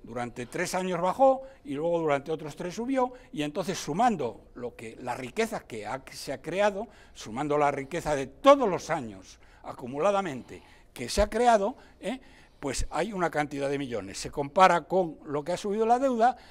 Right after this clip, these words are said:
señoras y señores, bueno, aquí lo tienen, mm, espera un momento, no, la riqueza sube en ciento diecisiete mil millones y la deuda se incrementa en seiscientos ochenta y nueve mil.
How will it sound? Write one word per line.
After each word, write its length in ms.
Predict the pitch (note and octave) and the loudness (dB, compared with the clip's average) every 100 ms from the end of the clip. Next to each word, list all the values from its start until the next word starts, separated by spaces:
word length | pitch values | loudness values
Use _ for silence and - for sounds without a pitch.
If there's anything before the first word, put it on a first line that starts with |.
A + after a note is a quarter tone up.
| - - | -20 -10
señoras 500 | - F3+ A#3 A3 G#3+ | -6 0 2 2 0
y 60 | |
señores, 520 | - F3+ F#3 D3+ C3 - - | -4 0 2 2 0 -8 -10
bueno, 300 | - G#3 - - | 4 4 4 -2
aquí 240 | C3 - | 0 4
lo 100 | F3 | 4
tienen, 360 | D#3+ G#3 D#3 G2+ - | 4 0 -2 -8 -14
mm, 540 | D3+ C3 B2+ C3+ C3 - | -12 -8 -8 -8 -10 -12
espera 260 | - E3 | -4 -2
un 60 | D#3+ | -2
momento, 300 | C3 A2+ B2 | -4 -6 -4
no, 140 | E3 | -4
la 160 | A#2 E3 | 2 4
riqueza 520 | F3+ - A3+ - G#2 - - - | 4 6 6 6 -2 -8 -20 -4
sube 440 | - G#3+ D#3 C3+ | 4 4 4 0
en 160 | D#3+ E3 | -4 -4
ciento 380 | - B3 A#3 F3 | 0 0 2 -2
diecisiete 540 | D3 - B2+ C#3 C3+ | -4 -6 -8 -8 -4
mil 140 | F#3 A#3+ | -2 -2
millones 480 | C4 C#4 A#3+ A#3+ - - - _ | 2 4 2 -2 -10 -20 -20 _
y 200 | - A#3+ - - | -6 -6 -8 -10
la 140 | C3+ C#3+ | -6 -2
deuda 380 | F3 E3 D#3+ - | -2 -2 -4 -6
se 160 | - A#2 | -12 -10
incrementa 520 | A2 C3+ D#3 D#3 E3+ | -8 -6 -6 -8 -10
en 80 | A2 | -10
seiscientos 440 | - - D3+ D3 | -4 -2 -2 -6
ochenta 320 | A#2+ A#2 F#2 | -14 -16 -16
y 60 | F2 | -16
nueve 160 | F2+ E2 | -16 -18
mil. 160 | E2+ | -20